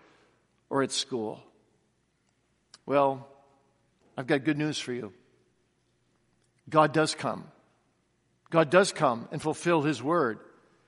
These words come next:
And God has a great message to us tonight about His powerful evangelism through redeemed people like those of us who are truly saved gathered here tonight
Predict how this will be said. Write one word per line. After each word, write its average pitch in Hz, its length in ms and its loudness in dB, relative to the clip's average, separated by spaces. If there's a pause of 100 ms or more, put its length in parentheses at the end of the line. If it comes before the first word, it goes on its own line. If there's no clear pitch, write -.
(540)
And 151 200 -2
God 165 380 8 (800)
has 202 240 8
a 196 60 4
great 214 240 10
message 202 520 4
to 156 160 2
us - 300 -2
tonight 175 500 2 (560)
about 175 580 6 (420)
His 240 680 8
powerful 170 640 8
evangelism 160 880 4 (380)
through 226 760 8 (800)
redeemed 220 540 6
people 208 640 4 (640)
like 165 220 6
those 214 280 10
of 202 100 6
us 220 240 8
who 208 120 2
are 196 100 8
truly 208 360 0
saved 180 560 4
gathered 190 320 8
here 185 200 2
tonight 160 480 0